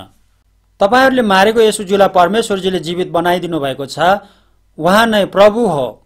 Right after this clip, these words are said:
ख्रिस्ट हो, उहाँ नै जीवनको स्रोत हो, राजाहरूको पनि राजा हो" भनेर स्पष्ट हुने गरी प्रचार गरेको थियो।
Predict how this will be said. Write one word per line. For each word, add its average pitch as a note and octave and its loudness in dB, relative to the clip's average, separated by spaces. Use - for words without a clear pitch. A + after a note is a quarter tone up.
ख्रिस्ट A#3 -4
हो, C#3+ -2
उहाँ F3 2
नै F#3+ -4
जीवनको G3+ -2
स्रोत G#3 0
हो, C#3 -4
राजाहरूको F#3+ 2
पनि G3+ -4
राजा F#3+ 2
हो" E3 0
भनेर C#3 0
स्पष्ट A#3 0
हुने E3 -2
गरी F3+ -4
प्रचार E3+ -2
गरेको D3+ -4
थियो। A2+ -12